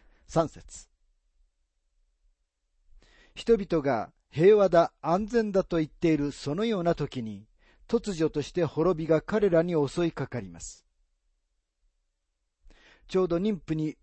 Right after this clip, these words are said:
産みの苦しみが望むようなもので、それを逃れることは決してできません。繰り返しますが、主の日とは大患難時代に始まり、この地上でのキリストの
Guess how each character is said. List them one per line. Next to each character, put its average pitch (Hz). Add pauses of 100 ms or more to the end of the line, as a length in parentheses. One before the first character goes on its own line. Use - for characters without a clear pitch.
産 151
み 220
の 214
苦 180
し 180
み 175
が 160
望 147
む 185
よ 170
う 170
な 180
も 143
の 107
で、 90 (420)
そ 185
れ 208
を 175
逃 160
れ 190
る 175
こ 156
と 180
は 190
決 147
し -
て 185
で 143
き 107
ま 95
せ 92
ん。 - (3500)
繰 196
り 196
返 175
し 147
ま 147
す 131
が、 175 (220)
主 -
の 233
日 -
と 127
は 107 (140)
大 180
患 220
難 196
時 202
代 165
に 170
始 120
ま 113
り、 98 (280)
こ 208
の 208
地 165
上 185
で 175
の 165
キ -
リ 220
ス -
ト 190
の 190